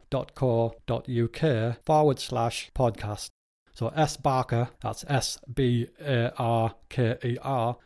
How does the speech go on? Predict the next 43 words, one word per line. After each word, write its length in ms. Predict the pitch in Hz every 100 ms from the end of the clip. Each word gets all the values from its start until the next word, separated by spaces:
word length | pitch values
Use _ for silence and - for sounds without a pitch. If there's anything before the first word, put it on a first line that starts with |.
| _
dot 200 | - -
co 220 | - 165
dot 160 | 165 160
U 120 | 156
K 360 | 147 120 117 117 -
forward 320 | - 135 131 -
slash 460 | - 120 117 - -
podcast. 500 | 127 - 104 - - - _ _ -
Some 220 | - 117
really 240 | 143 160 147
useful 340 | 147 147 143
stuff 260 | - 143 -
on 160 | 127
there 200 | 131 120
already, 540 | 123 123 131 120 107 104
even 280 | 135 120 117
for 160 | 110 123
this 220 | 123 -
introduction 580 | 120 127 127 127 - 120
episode. 500 | - - 127 117 120 - _ -
So 60 |
join 380 | 127 160 165 175
me 360 | 165 120 107 98
and 140 | 131 117
join 280 | 127 127 127
the 120 | 131
other 140 | 127
people 380 | - 127 117 117
in 100 | 113
that 160 | 113 -
community. 680 | 113 127 147 127 117 104 -
Stay 300 | - - 165
informed 600 | 143 139 117 107 113 117
on 100 | 113
all 280 | 123 135 139
the 80 |
things 320 | 127 143 135 127
electrical. 640 | 135 120 123 113 101 - _ -
Email 440 | 165 175 160 143
if 120 | 135
you 120 | 127 123
want 220 | 120 117
to. 260 | 117 110